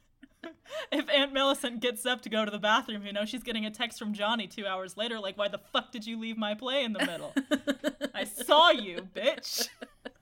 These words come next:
Speaker 2: While he's on stage, like, "Why did you
Speaker 1: I mean,
Speaker 2: just"
Speaker 1: they're all in street clothes, so.
Speaker 2: Yeah, so why not? Um,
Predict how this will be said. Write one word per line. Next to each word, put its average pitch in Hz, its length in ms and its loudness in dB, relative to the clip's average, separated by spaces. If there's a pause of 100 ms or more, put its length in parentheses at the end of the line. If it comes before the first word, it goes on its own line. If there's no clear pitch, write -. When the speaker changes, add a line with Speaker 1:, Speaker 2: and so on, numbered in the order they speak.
(220)
Speaker 2:
While 240 320 8
he's 226 160 -2
on 202 160 -6
stage, 202 400 -8
like, 135 160 -10
"Why 214 580 -6
did - 200 -20
you 196 160 -16
Speaker 1:
I 277 80 2
mean, 320 140 2
Speaker 2:
just" 311 40 0
Speaker 1:
they're 311 100 10
all 330 140 8
in 240 80 -4
street 269 300 -8
clothes, 160 420 -6
so. 175 260 0
Speaker 2:
Yeah, 214 300 4
so 220 160 -8
why 226 140 -6
not? 262 240 -6 (1300)
Um, 262 560 10